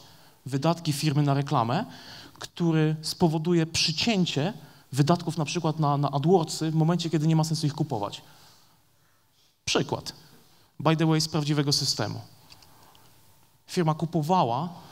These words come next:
za miliony złotych AdWordsy, ponieważ ruch do, do aplikacji użytkowników był napędzany reklamami, kiedy wiadomo było,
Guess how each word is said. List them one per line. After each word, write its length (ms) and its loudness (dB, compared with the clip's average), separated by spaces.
za 180 0
miliony 520 2
złotych 500 -2
AdWordsy, 760 0
ponieważ 500 2
ruch 320 2
do, 380 0
do 200 -2
aplikacji 520 0
użytkowników 460 -4
był 120 0
napędzany 460 0
reklamami, 600 0
kiedy 260 0
wiadomo 380 2
było, 360 2